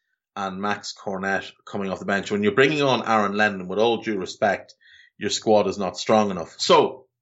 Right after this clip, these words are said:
Chelsea, Arsenal, Sunderland, Brentford, West Ham, Leicester, Liverpool and Tottenham are the eight quarter-finalists in the Carabao Cup.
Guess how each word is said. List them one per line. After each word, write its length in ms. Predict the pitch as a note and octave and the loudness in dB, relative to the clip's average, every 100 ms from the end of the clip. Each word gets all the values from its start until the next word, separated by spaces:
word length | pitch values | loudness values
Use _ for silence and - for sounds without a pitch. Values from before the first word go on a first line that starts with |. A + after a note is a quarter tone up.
| _ _ _ _ _ _ _ - - | _ _ _ _ _ _ _ -20 -12
Chelsea, 600 | - E3+ F3+ F3 E3+ E3 _ _ - | 2 4 4 2 -4 -6 _ _ 0
Arsenal, 640 | D3 D3+ D3 C#3+ C#3 C3+ - | 2 2 0 -6 -8 -8 -14
Sunderland, 680 | - D3 C#3+ C3 C3 B2+ - - | -4 -2 -2 -2 -4 -8 -16 -4
Brentford, 540 | B2+ C3 C3 C3 B2 - _ | 0 0 0 -4 -6 -6 _
West 380 | G2+ B2 C#3+ C#3 - | 0 2 2 0 -4
Ham, 400 | B2 A#2+ A2+ A#2+ _ _ _ _ _ _ - | -2 -2 -6 -18 _ _ _ _ _ _ -2
Leicester, 600 | B2 C#3+ C#3+ C3+ A#2+ A2 | 4 4 2 -4 -4 -4
Liverpool 680 | A#2+ B2+ B2+ - A2+ G#2+ - _ _ - | -4 -4 -4 -6 -6 -6 -10 _ _ -4
and 260 | B2 A2 - | -4 -4 -6
Tottenham 600 | - D#3 - G#2 E2+ - _ _ _ _ _ A#2 | 2 2 2 -6 -12 -20 _ _ _ _ _ 0
are 160 | A#2 | 0
the 220 | A2 A#2 - | 0 -6 -2
eight 300 | C3 B2+ - | -2 -2 -6
quarter-finalists 1080 | - B2 A2+ A2 A#2 A2 A2 G#2 - - - | -2 0 0 0 0 2 0 -6 -10 -16 -8
in 360 | C#3+ D#3+ D#3+ D#3 | -4 -4 -4 -6
the 80 | B2+ | -6
Carabao 540 | - G#2+ G2 G2+ F#2+ | 0 0 0 -4 -10
Cup. 320 | - G#2+ F#2 | -8 -6 -6